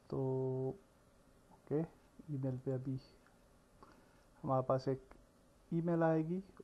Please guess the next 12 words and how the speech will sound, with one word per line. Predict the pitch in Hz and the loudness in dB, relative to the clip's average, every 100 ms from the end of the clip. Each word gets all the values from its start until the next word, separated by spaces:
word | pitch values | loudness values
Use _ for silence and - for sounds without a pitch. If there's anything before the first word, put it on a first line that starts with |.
| - | -18
उसको | 139 - 123 | -20 -12 -10
click | - 127 147 | -2 -2 2
करना | 165 151 156 165 | 0 2 2 2
है | |
और | 160 147 190 156 135 | 2 -2 -4 -2 4
verify | 135 131 139 135 | 4 4 -2 -6
कर | - 139 - | -6 -8 -8
देना | - - | -8 -8
है। | 147 - - - - - - - - - - - - - - - - - - - - - - - - - - - - - - - - - - - - - - - - 151 | -10 -14 -20 -20 -20 -20 -20 -20 -20 -20 -20 -20 -20 -20 -20 -20 -20 -20 -20 -20 -20 -20 -20 -20 -20 -20 -20 -20 -20 -20 -20 -20 -6 -4 -4 -8 -20 -20 -20 -20 -6 0
Okay, | 135 131 | 0 0
so | 120 135 131 | -2 0 2
now | 135 139 | 6 6